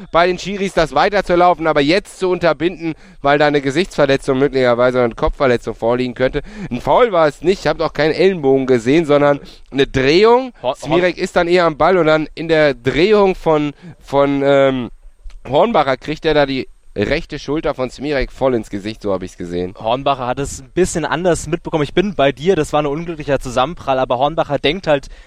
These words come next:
Speaker 2: er hätte einen All-, Ellbogen, ähm, aktiv abbekommen. Er hat diese Bewegung grad gemacht mit dem Ellbogen raus. Also, ähm, ja, ist da mit dem Ellbogen, mit der Schulter von Smirek zusammengeprallt. Ähm, sehr unglücklich, liegt da auch am Boden, hält sich das Gesicht.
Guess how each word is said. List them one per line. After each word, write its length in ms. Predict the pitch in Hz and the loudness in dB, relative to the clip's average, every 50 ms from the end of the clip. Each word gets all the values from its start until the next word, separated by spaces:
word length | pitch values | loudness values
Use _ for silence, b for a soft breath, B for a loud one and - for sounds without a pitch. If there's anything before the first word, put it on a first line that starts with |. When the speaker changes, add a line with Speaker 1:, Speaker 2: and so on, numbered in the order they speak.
| b b - | b b -4
Speaker 2:
er 120 | 135 135 | -2 0
hätte 160 | 147 151 160 | 0 0 0
einen 60 | 147 139 | 0 0
All-, 220 | 120 131 147 147 | 0 -2 -2 -4
Ellbogen, 560 | - 131 135 147 147 131 135 131 131 135 127 | -6 -6 -8 -8 -6 -8 -10 -10 -12 -12 -14
ähm, 240 | 113 117 117 120 120 | -12 -12 -12 -8 -8
aktiv 320 | - 131 - - 139 127 | -8 -8 -6 -8 -8 -8
abbekommen. 400 | - 135 - - 131 - 123 117 | -6 -8 -8 -8 -8 -8 -6 -2
Er 60 | 120 123 | -2 -2
hat 80 | 120 | -2
diese 180 | 131 123 117 123 | -4 -6 -8 -8
Bewegung 400 | 117 123 110 135 139 160 156 143 | -6 -6 -4 -4 -4 -4 -6 -4
grad 240 | - 127 127 131 - | -2 -2 -2 -2 -4
gemacht 320 | 131 131 139 - - - | -4 -4 -4 -4 -4 -6
mit 80 | 147 139 | -10 -10
dem 140 | 143 139 | -10 -8
Ellbogen 400 | 131 135 147 - - 143 139 139 | -6 -6 -4 -4 -4 -4 -4 -4
raus. 480 | 95 110 120 123 143 180 233 - - b b b b b b b b b b | -4 -2 0 0 0 0 -2 -4 -6 b b b b b b b b b b
Also, 480 | - 123 131 127 135 135 135 135 135 127 | -6 -4 -4 -4 -4 -4 -4 -4 -4 -4
ähm, 360 | 127 127 131 127 127 123 123 - - | -4 -6 -6 -8 -10 -10 -12 -8 -4
ja, 140 | 113 113 | -2 -2
ist 180 | 120 123 - - | -2 -2 -2 -4
da 80 | 139 127 | -4 -4
mit 220 | 131 139 135 - | -4 -4 -4 -4
dem 320 | 131 123 127 120 123 - - - - - - - - - - - - - | -2 -2 -2 -4 -4 -6 -8 -10 -10 -10 -10 -10 -12 -14 -12 -12 -10 -8
Ellbogen, 380 | - 123 139 139 131 139 139 135 | -6 -4 -4 -4 -4 -6 -6 -4
mit 100 | 139 135 | -2 -2
der 80 | 135 | -2
Schulter 400 | 120 - - 147 156 175 175 156 | -2 0 0 0 2 2 2 0
von 160 | - - 143 | 0 -2 -4
Smirek 420 | 139 - - 156 156 156 151 143 - | -4 -4 -4 -2 0 0 0 0 0
zusammengeprallt. 920 | - 127 113 123 120 - - 170 160 - - 120 120 131 156 165 - B B B B B B B B B B - | 0 0 0 -2 -2 -2 -2 -2 -4 -2 0 0 0 0 0 -2 -2 B B B B B B B B B B -2
Ähm, 420 | - 117 117 120 120 123 120 123 113 | -2 -2 -4 -4 -6 -6 -6 -6 -2
sehr 200 | - 135 139 143 | 0 0 2 2
unglücklich, 500 | 151 165 165 170 170 - - 156 139 - | 0 0 0 -2 -2 0 0 -2 -2 -2
liegt 180 | 147 139 - | -4 -4 0
da 60 | 143 | 0
auch 140 | 135 131 127 | 2 2 2
am 160 | 135 127 - | 0 -2 -2
Boden, 260 | 127 135 139 151 151 143 | -2 -4 -4 -4 -2 -2
hält 160 | 143 139 135 | -2 -2 -4
sich 100 | - - | -6 -8
das 160 | 139 127 - | -8 -8 -8
Gesicht. 480 | - 123 110 127 160 175 - - - | -10 -8 -6 -4 -4 -2 -2 -4 -4